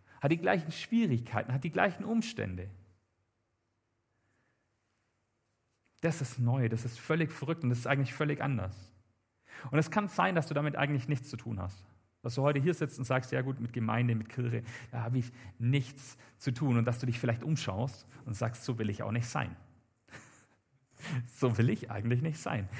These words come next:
Wenn du die, die Leute anschaust und dir dann denkst, "Ja, diese Weihnachtspapierbügler, diese Sonntagsheiligen,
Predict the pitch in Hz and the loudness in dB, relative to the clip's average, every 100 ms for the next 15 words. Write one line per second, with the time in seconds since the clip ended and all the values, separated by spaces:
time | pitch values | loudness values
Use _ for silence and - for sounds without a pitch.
0 | 127 123 127 131 131 135 123 120 139 139 | 0 4 6 6 6 4 4 4 4 2
1 | 139 131 123 120 123 104 101 113 131 127 | -2 2 2 2 0 0 0 0 -2 -4
2 | - 110 98 107 - 139 165 113 - - | -6 -2 -2 -2 -2 2 2 2 -2 -8
3 | 104 107 95 98 92 104 95 - - _ | -6 -4 -2 -2 -4 -4 -6 -8 -20 _
4 | _ - _ _ _ _ - 113 139 175 | _ -20 _ _ _ _ -2 -2 2 2
5 | 160 107 101 110 101 98 95 101 | 4 4 2 2 4 4 0 -4